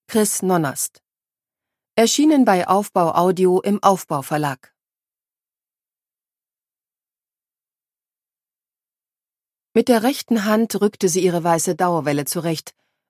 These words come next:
mit der linken drückte sie die Klinke der Ladentür hinunter.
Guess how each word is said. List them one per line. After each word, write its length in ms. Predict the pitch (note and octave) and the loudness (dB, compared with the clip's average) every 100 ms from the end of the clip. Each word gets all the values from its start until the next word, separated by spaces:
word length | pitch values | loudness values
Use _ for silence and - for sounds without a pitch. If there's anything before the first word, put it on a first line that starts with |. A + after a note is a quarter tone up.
| _ | _
mit 180 | G#3+ B3 | 0 2
der 100 | B3 | 4
linken 420 | A#3 C#4 - D#4 | 4 2 2 0
drückte 320 | B3+ F3 - | 0 -2 0
sie 140 | A3 F#3+ | -2 0
die 120 | F3+ | -2
Klinke 380 | - G3+ F#3+ F#3+ | 0 2 2 2
der 120 | F#3+ | 2
Ladentür 500 | F#3+ F#3+ E3+ - D#3 | 2 2 0 -4 -4
hinunter. 520 | D3+ D#3 D3+ D#3+ C3+ | -2 -2 -2 -6 -10